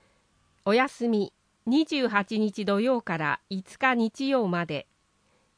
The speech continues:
二十七日金曜午後七時まで。二十七日午後五時以降は、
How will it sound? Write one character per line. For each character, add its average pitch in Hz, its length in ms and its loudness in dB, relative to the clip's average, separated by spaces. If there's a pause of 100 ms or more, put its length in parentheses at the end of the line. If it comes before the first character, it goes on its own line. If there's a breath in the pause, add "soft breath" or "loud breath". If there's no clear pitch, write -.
(120)
二 277 220 4
十 240 240 0
七 - 260 -2
日 226 300 0
金 226 280 2
曜 185 320 0 (200)
午 262 160 2
後 233 160 0
七 - 260 -8
時 214 140 -2
ま 156 160 0
で。 - 200 -10 (840)
二 302 220 4
十 226 240 0
七 226 260 -4
日 208 480 -2
午 254 220 2
後 240 120 0
五 185 160 -2
時 240 200 -4
以 247 40 -4
降 160 300 -4
は、 139 220 -6